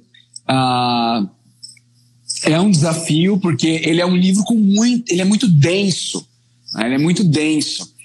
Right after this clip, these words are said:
Eu teria, eu, pessoalmente, teria dificuldade de pregar um capítulo inteiro numa mensagem só em Romanos, porque tem tanta coisa então, eu teria que ir muito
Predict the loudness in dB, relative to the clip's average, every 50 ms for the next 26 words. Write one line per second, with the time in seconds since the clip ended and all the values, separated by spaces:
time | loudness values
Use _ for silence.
0 | _ _ _ _ _ -2 -2 0 0 0 2 2 0 0 0 0 0 0 0 0
1 | -2 -4 -4 -4 -4 -4 -4 -4 -2 -2 0 0 0 0 -2 -2 0 0 2 2
2 | 2 0 -2 -4 -4 -4 -2 0 0 2 2 0 0 0 -2 -2 -2 -4 -4 -6
3 | -6 _ -4 -2 0 0 0 0 0 0 0 0 0 -2 -2 -2 -2 -4 -6 -8
4 | -12 _ _ _ _ 0 2 2 2 2 0 -2 -4 -4 -2 0 0 0 0 0
5 | 0 0 0 0 0 0 0 0 0 0 0 0 0 0 0 0 -2 -2 -2 -2
6 | -2 0 0 -2 -2 -2 -4 -2 -2 -2 0 0 0 0 0 -2 -2 -2 -4 -4
7 | -2 -2 0 0 0 0 0 0 0 0 0 0 0 0 0 -2 -2 -4 -2 -2
8 | 0 0 0 0 -2 -2 -4 -6 -8 -10 _ _ _ _ _ _ -20 -16 -12 -4
9 | -2 0 2 2 2 0 0 0 -2 -4 -6 -4 -2 0 0 2 2 2 0 0
10 | 0 0 0 2 2 2 2 2 2 2 2 2 0 0 0 0 0 0 -2 -2
11 | -4 -8